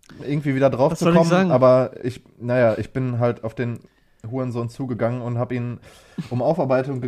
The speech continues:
Speaker 1: ge-, gebeten, gesagt, ja, ey, damals, keine Ahnung, sollen wir mal einen Kaffee trinken, das ist alles damals nicht so gut gelaufen. Und man muss sagen, es ist halt wieder ausgeartet und wir haben uns sehr hitzig gestritten und sind beide wütend aus dem Lokal stolzi-,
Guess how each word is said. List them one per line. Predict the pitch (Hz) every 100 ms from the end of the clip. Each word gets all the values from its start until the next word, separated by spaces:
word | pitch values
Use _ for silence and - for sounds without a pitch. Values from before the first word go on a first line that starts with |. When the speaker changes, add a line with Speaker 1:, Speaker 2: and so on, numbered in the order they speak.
| 113
Speaker 1:
ge-, | 127 123
gebeten, | 117 117 123 131 123
gesagt, | 104 110 107
ja, | 113 113
ey, | 113 110 113 107
damals, | 101 110 117 113 - -
keine | 113 110
Ahnung, | 104 113
sollen | 107 107
wir |
mal | 107
einen | 101
Kaffee | 123 123
trinken, | - 123 110
das | 104
ist |
alles | - 110
damals | 113 110 107
nicht | 113
so | 123
gut | 117
gelaufen. | 117 104 113 123 131 123 - - - - - - - -
Und | 123
man | 131
muss | 131 156
sagen, | 139 131 156
es | 143 120
ist | 117 - -
halt | 123 127 131
wieder | 135
ausgeartet | 123 143 - 92 104 120 120
und | 117
wir | 117
haben | 120
uns | 123
sehr | 123
hitzig | 117 127 127
gestritten | 123 - 120 131 139
und | 120 113 -
sind | 120 117
beide | 113 120 113 98 104
wütend | 131 143
aus | 107 110
dem | 110
Lokal | 101 - 101
stolzi-, | - 101 87 92